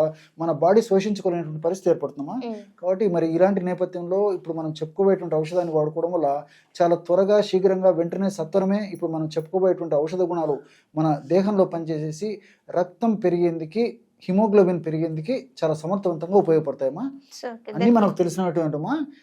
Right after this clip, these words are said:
Speaker 1: నిజంగా మీరు వాటి గురించి చెప్తే చాలా ఆశ్చర్యపోతారనమాట. నిజంగా సార్ ఇంత అద్భుతమైన శక్తి ఉందా వీటిలో అనిపిస్తుంది.
Speaker 2: మ్మ్.
Speaker 1: అవన్నీ కూడా నేను చూ-, చూపించేసి తయారు చేసి కూడా చూపిస్తానమ్మా.
Speaker 2: ఓకే, దానికి ఏ పదార్థాలు కావాలి అనేది చూసేద్దాం.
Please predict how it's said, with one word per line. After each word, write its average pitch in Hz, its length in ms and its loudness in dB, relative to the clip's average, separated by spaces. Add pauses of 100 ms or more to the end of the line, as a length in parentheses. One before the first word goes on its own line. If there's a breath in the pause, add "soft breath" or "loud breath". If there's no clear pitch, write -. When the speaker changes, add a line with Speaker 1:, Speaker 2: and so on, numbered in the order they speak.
(160 loud breath)
Speaker 1:
నిజంగా 180 520 6
మీరు 165 400 -2 (100)
వాటి 156 240 0
గురించి 220 280 2
చెప్తే 185 280 -4
చాలా 180 140 0
ఆశ్చర్యపోతారనమాట. 160 760 0 (160)
నిజంగా 196 300 0
సార్ 190 200 2
ఇంత 175 320 -2
అద్భుతమైన 196 460 0
శక్తి - 300 -10
ఉందా 175 120 0
వీటిలో 160 260 0
అనిపిస్తుంది. 160 600 -8 (120)
Speaker 2:
మ్మ్. 226 140 -6
Speaker 1:
అవన్నీ 175 220 2
కూడా 247 160 12
నేను 196 180 6
చూ-, - 520 -20
చూపించేసి 202 760 2
తయారు 185 280 6
చేసి 185 180 0
కూడా 240 120 -2
చూపిస్తానమ్మా. 139 760 -2
Speaker 2:
ఓకే, 208 180 -4
దానికి 247 280 -2
ఏ 311 80 4
పదార్థాలు 277 540 0
కావాలి 220 380 -6
అనేది 208 300 -8 (140)
చూసేద్దాం. 214 400 -14